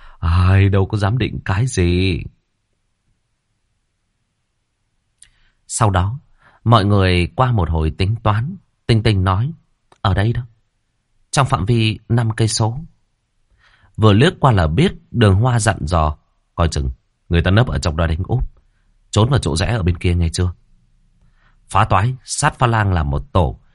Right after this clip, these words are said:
Tinh Tinh và Đường Hoa là một tổ. Tất cả mọi người đã sẵn sàng. Một tiếng đồng hồ sau, đám người tụ tập. Đường Hoa là người đầu tiên báo cáo. "Ấy, ta đã kiểm tra rồi. Sẵn tiện là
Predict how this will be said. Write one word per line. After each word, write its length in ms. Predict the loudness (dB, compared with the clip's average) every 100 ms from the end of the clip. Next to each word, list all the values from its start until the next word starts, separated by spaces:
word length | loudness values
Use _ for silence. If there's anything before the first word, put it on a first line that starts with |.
| _ _ 0
Tinh 180 | 2
Tinh 260 | 2 0 0
và 100 | 0
Đường 220 | 0 0
Hoa 180 | 0 0
là 120 | 0
một 280 | -2 -4 -2
tổ. 260 | -2 -2 -8 _ _ _ _ _ _ _ _ _ _ _ _ _ _ _ _ _ _ _ _ _ _ _ _ -20 _ _ _ _ _ _ _ -20 _ _
Tất 140 | -4 0
cả 100 | 2
mọi 200 | 2 0
người 280 | 0 0 0
đã 120 | -2
sẵn 220 | -2 -4
sàng. 340 | -4 -2 -2 -6 _
Một 160 | -2 0 0
tiếng 180 | 0
đồng 160 | 0 0
hồ 200 | 0 -2
sau, 380 | -2 -2 -2 -6 -6
đám 200 | -2 0
người 160 | 0 -2
tụ 260 | -4 -6 -4
tập. 160 | -6 -6 _ -20 -20 -6
Đường 220 | 2 4
Hoa 140 | 4 2
là 100 | 2
người 160 | 2
đầu 200 | 0 0 0
tiên 200 | 0 2
báo 200 | -2 -2
cáo. 380 | -4 -4 -6 -10 _ _
"Ấy, 440 | -4 -2 -2 -2
ta 140 | -2 -2
đã 60 |
kiểm 180 | -2 -4
tra 180 | -2 -2
rồi. 420 | 0 -2 -2 -4 -10 _ _ _ _
Sẵn 300 | -8 -6 -4
tiện 260 | -2 -2 -4 _ _ _ _ -6
là 540 | -2 0 0 -2 -4